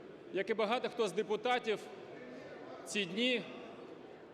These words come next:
я їздив на схід, позавчора повернувся з Луганщини, не лише з спокійних регіонів, які вже є: Сватово, Старобільська, Богуїв-Щастя, батальйон "Айдар". Я вам розповім лише одну маленьку історію,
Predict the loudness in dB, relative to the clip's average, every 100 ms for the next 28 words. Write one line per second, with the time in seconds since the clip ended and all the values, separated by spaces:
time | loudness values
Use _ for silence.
0 | -16 -10 -2 4 6 6 4 0 0 4
1 | 4 4 0 2 0 2 2 2 4 4
2 | 6 6 6 4 2 4 2 6 6 6
3 | 6 6 6 4 4 2 4 4 2 0
4 | -10 -12 -12 -2 4 6 6 6 4 4
5 | 0 0 4 4 4 4 4 4 4 6
6 | 4 4 2 4 2 4 6 6 6 2
7 | 4 4 6 2 4 4 4 4 0 2
8 | 2 4 4 4 4 4 4 4 4 2
9 | -2 -10 -10 -10 2 2 4 4 4 6
10 | 6 6 6 6 4 -4 -14 -14 -16 -14
11 | -12 2 6 8 8 8 6 8 6 8
12 | 6 8 6 8 8 6 6 4 4 6
13 | 8 8 8 6